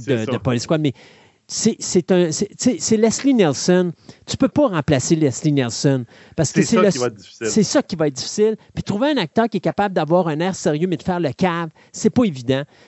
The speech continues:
Speaker 2: Euh,
Speaker 1: Non.
Speaker 2: je, à ma connaissance, il y a pas d'acteurs qui font fa-, qui peuvent faire ça. Puis Liam Neeson, de faire ce rôle-là, je le sais pas. C'est, il me semble qu'il y a pas, il y a pas la,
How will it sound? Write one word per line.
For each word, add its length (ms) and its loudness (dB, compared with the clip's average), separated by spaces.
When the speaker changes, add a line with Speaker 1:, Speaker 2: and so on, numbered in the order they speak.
Speaker 2:
Euh, 320 -4
Speaker 1:
Non. 120 -12
Speaker 2:
je, 100 -12
à 100 -2
ma 140 -2
connaissance, 460 0
il 40 -2
y 20 6
a 40 4
pas 100 -2
d'acteurs 340 -2
qui 120 -20
font 120 -4
fa-, 220 -6
qui 140 -16
peuvent 200 0
faire 220 -6
ça. 140 0
Puis 160 0
Liam 260 0
Neeson, 360 0
de 160 -2
faire 280 -2
ce 100 0
rôle-là, 480 0
je 180 -2
le 60 0
sais 220 -4
pas. 180 -2
C'est, 140 -10
il 40 -6
me 40 -8
semble 260 -4
qu'il 160 0
y 20 4
a 40 -2
pas, 480 0
il 80 -10
y 60 4
a 40 -2
pas 340 0
la, 500 -8